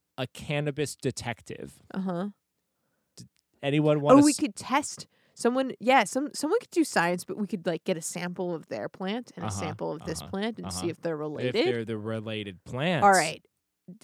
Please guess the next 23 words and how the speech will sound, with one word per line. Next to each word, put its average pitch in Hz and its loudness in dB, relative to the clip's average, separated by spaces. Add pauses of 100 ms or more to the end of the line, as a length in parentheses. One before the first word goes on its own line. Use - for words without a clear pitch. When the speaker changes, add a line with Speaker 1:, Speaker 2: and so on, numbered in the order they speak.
Speaker 2:
Any 269 2
botanists 208 -2 (640)
in 196 0
listening, 180 0 (440)
if - -18
you 196 -4
would 196 0
like 220 2
to 202 2
come, 233 -4 (520)
uh, - -16 (420)
to 277 -2
Detroit, 202 0 (680)
put - -6
yourself 240 4
in 226 4
a 202 4
dangerous 226 2
situation 190 2
of 165 0
jumping 175 -2
into 170 -2
a, 160 0